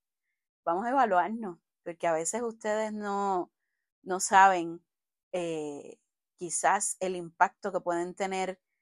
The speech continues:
eh, sus palabras en una lucha que es diaria y constante. No crean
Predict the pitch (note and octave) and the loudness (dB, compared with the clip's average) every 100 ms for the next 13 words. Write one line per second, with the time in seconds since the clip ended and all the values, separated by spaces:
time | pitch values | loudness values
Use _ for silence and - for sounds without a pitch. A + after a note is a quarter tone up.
0 | _ _ _ F3+ F3 C#3+ - G3 - F3+ | _ _ _ 0 0 0 0 0 6 10
1 | F3+ G#3+ F3+ F3 - - G#3 G#3 A3+ C4 | 12 12 10 6 0 -2 -4 0 4 8
2 | B3 B3 D4 - D#4 D#4+ F4 _ _ - | 8 8 4 4 8 8 8 _ _ -4
3 | G3 G3+ C#4 - - _ _ _ - G3 | 0 2 0 -2 -12 _ _ _ -8 2
4 | G3+ A3+ B3+ C#4 - - G#3 - D#3+ - | 8 8 8 4 2 -4 -10 -8 -4 -4
5 | - E3 E3 D#3+ C3+ _ _ _ _ - | -2 -2 -4 -10 -14 _ _ _ _ -8
6 | F#3+ A3 B3 A#3 A3+ A3+ A#3 B3+ D4 F4 | 6 8 10 10 12 12 12 12 12 4